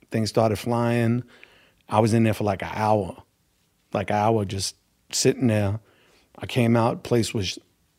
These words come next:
trashed, empty. Mike Goldberg was heated, told Red, "Never come back," told us, "Never come back." And I come outside, and Chris and Daryl and, um, Ali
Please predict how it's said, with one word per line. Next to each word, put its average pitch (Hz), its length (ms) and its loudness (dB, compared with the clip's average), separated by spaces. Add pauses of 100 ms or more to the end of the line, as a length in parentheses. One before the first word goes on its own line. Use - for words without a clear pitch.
(140)
trashed, 117 840 0 (1040)
empty. 123 600 2 (380)
Mike 113 260 2
Goldberg 110 520 0
was 95 180 -6 (100)
heated, 117 840 0 (580)
told 117 320 2
Red, 113 220 4
"Never 113 240 0
come 107 260 -2
back," 110 320 2
told 110 300 0
us, 113 200 0
"Never 107 180 0
come 107 240 -2
back." 110 360 2 (600)
And 110 120 -6
I 95 40 -2
come 131 240 2
outside, 117 720 4 (180)
and 101 260 -2
Chris - 600 2 (460)
and 101 220 -4
Daryl 123 680 6 (480)
and, 101 240 4
um, 90 440 -2 (420)
Ali 123 720 4